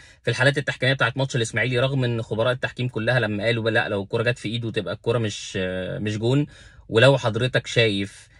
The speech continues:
ان الكره ما جاتش في ايده، ممكن تبقى ترجع تتفرج على الفيديو اللي انا عملته، او ممكن ابقى اشرح لحضرتك تاني سريعا كده ان الكره جت في ايده واوريك ادله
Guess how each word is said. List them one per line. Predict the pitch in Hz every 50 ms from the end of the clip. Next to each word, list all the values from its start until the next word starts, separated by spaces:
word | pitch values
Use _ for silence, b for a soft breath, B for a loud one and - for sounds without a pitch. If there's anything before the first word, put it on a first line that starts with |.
| b b -
ان | 113 113 117
الكره | 110 - - 123 120
ما | 117 110
جاتش | 120 127 - 117
في | - -
ايده، | 110 120 117 123
ممكن | 113 120 120 -
تبقى | 107 104 98
ترجع | - 117 104 104
تتفرج | 95 - - 113 107
على | 101
الفيديو | 98 95 104 101
اللي | 98 104
انا | 107 104
عملته، | 95 101 107 110 - 110 98
او | 82 101
ممكن | 101 104 110 113 - 107 98 98 92 - -
ابقى | - - 92 98
اشرح | 120 - 107 98
لحضرتك | 101 95 98 98 101 107 - 104 -
تاني | - 104 104 104 101 98 95 95 95
سريعا | - - 101 101 104 101 104
كده | 101 - 104 104
ان | 104 98
الكره | 92 - 104 101
جت | 101 104 -
في | -
ايده | 101 104 104 107
واوريك | 104 98 95 92 110 107 - -
ادله | - 120 120 110 107 107 107 104